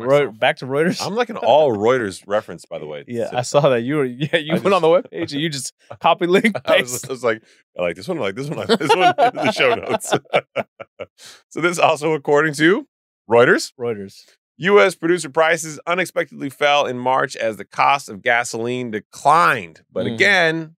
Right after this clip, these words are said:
Speaker 3: asterisk, opec fucked that whole thing up. So expect that to go back up.
Speaker 2: Yes, exactly.
Speaker 3: And there were signs that the underlying producer inflation was subsiding.
Speaker 2: Mm-hmm.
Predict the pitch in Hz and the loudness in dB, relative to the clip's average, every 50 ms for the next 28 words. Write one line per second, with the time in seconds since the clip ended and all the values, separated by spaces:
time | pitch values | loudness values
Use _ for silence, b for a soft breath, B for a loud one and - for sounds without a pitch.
0 | _ _ _ - 156 185 208 196 - - 147 143 139 135 139 139 _ _ 110 117 | _ _ _ -2 0 0 0 -2 -4 -6 -4 -2 0 0 -2 -4 _ _ 0 0
1 | 135 135 - 156 147 151 - _ _ _ 190 190 190 - _ - 180 185 180 165 | 0 0 0 0 -2 -2 -2 _ _ _ 0 0 0 0 _ 0 2 2 2 2
2 | 180 180 185 180 _ 185 185 185 185 196 185 160 147 - - - 135 117 117 - | 2 0 0 -2 _ 0 0 0 2 2 2 2 0 -2 -4 -4 -4 -4 -2 -4
3 | - - - _ - 73 - _ 120 131 131 - 117 107 117 117 113 117 107 107 | -8 -10 -6 _ -2 -2 -2 _ -6 -6 -6 -6 -8 -4 -4 -2 0 -2 -2 -2
4 | - - 90 - - _ _ _ 104 98 - - - - 73 85 95 101 104 104 | -4 -10 -12 -14 -14 _ _ _ -20 -20 -18 -18 -16 -16 -18 -18 -14 -10 -10 -10
5 | 98 92 _ 85 80 _ _ _ _ 120 123 123 117 113 143 170 180 185 185 - | -10 -12 _ -20 -20 _ _ _ _ -4 -4 -2 2 4 4 6 6 4 2 0
6 | 107 127 127 123 - - 147 139 139 143 147 151 151 151 147 110 110 113 123 131 | -4 -6 -6 -4 -4 -4 -4 -2 0 0 0 0 -2 -4 -6 -4 0 2 2 2
7 | 127 - _ 104 - - _ - 196 208 180 165 147 135 123 120 117 117 113 98 | 0 -4 _ -16 -18 -14 _ -2 0 0 2 0 2 2 2 2 0 -2 -4 -8
8 | _ 113 107 110 113 - - 107 104 95 - - 98 95 95 92 101 98 87 78 | _ -10 -10 -8 -10 -8 -8 -10 -10 -10 -6 -4 -4 -4 -4 -6 -10 -14 -12 -10
9 | 80 82 82 85 82 - - 82 78 - - - - - 107 120 131 123 107 80 | -8 -8 -8 -8 -10 -12 -14 -16 -18 -18 -14 -10 -2 2 2 2 2 2 -2 -6
10 | - - _ _ _ _ 107 104 101 110 107 | -10 -16 _ _ _ _ -20 -20 -18 -18 -20